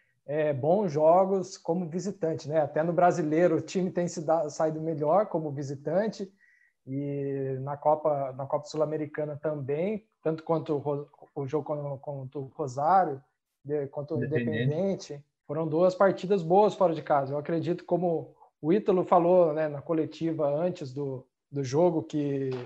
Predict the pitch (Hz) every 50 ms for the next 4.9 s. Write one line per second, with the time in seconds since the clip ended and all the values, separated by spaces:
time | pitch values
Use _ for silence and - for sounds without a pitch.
0 | 127 - _ - 143 156 160 151 147 139 127 - - _ _ - 147 147 143 -
1 | 156 156 147 - 160 175 151 165 160 160 156 160 - 175 165 160 170 156 - 175
2 | 156 143 151 143 147 156 185 214 180 151 147 - 165 156 165 151 135 156 151 123
3 | - - - 160 143 135 - _ - 147 165 190 202 180 156 135 - 175 170 175
4 | 175 175 175 - - 180 185 190 196 185 180 - 196 190 196 180 -